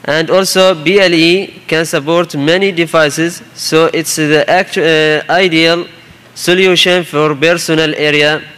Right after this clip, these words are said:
networks. The data rate, uh, for Bluetooth,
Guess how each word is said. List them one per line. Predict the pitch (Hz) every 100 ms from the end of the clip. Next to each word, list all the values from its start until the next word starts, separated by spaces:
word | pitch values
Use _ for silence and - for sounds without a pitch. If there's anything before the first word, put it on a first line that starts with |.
| - -
networks. | 147 143 113 - - - - - - - -
The | 135 151
data | 190 226 214 185 190 -
rate, | 156 185 156 - - - - - - - -
uh, | - 139 143 139 139 139 139 131 104 87 65 58 57 -
for | - - 156
Bluetooth, | 139 202 208 180 190 208 -